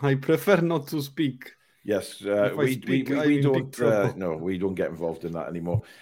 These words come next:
Speaker 2: Um, uh, maybe we can have both players, says Bill. Yeah, maybe. Um, I don't think we will go crazy, but I'll be surprised if we make two signings in January. Um, if we get Maddison, I think that will be our business done.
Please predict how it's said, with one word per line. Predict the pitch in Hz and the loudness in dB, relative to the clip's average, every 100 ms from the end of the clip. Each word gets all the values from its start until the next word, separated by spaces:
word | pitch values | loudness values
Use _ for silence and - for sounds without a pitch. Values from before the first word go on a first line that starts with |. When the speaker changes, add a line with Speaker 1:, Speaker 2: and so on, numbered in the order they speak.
| - | -12
Speaker 2:
Um, | - 98 101 98 101 98 95 _ _ _ - _ _ _ - | -4 0 0 -2 -6 -8 -10 _ _ _ -20 _ _ _ -4
uh, | 110 104 | -2 -2
maybe | 117 151 165 | 0 2 2
we | 151 | 2
can | 151 147 | 4 4
have | 131 117 | 4 0
both | 127 147 147 | 4 4 4
players, | - 113 104 - | 2 2 2 -2
says | 104 95 - _ - | -8 -10 -14 _ 0
Bill. | 127 156 - - _ | 2 2 -2 -16 _
Yeah, | 117 123 | -6 -4
maybe. | 120 117 123 160 160 175 - _ - | -2 -2 2 2 2 -2 -14 _ 0
Um, | 123 131 131 131 131 135 135 - | 6 8 8 6 4 0 -2 0
I | 131 | 4
don't | 180 180 | 4 6
think | 180 156 | 4 4
we | |
will | 156 151 | 2 4
go | 147 | 4
crazy, | 143 160 165 165 | 6 4 4 2
but | 151 | 6
I'll | 143 | 6
be | 135 | 6
surprised | 131 135 151 156 165 147 | 0 0 4 6 6 0
if | 131 | -2
we | 135 | 0
make | 131 131 | 2 2
two | - | 0
signings | 131 - 147 139 120 104 | 0 2 2 2 0 -4
in | 107 | -6
January. | 107 110 110 110 113 110 - - - | 0 0 2 2 2 -2 -16 -20 -6
Um, | 104 110 110 110 110 110 113 107 - | 0 4 6 6 4 2 -2 -6 -12
if | 98 | -12
we | 117 | -2
get | 165 160 | 0 4
Maddison, | 143 131 127 135 131 | 4 4 0 -2 -2
I | 95 | -2
think | - 135 | 0 2
that | 123 107 | 2 2
will | |
be | 110 120 | 2 4
our | 117 | 4
business | 110 117 123 123 | 2 -4 -6 -6
done. | - 143 147 | 0 0 0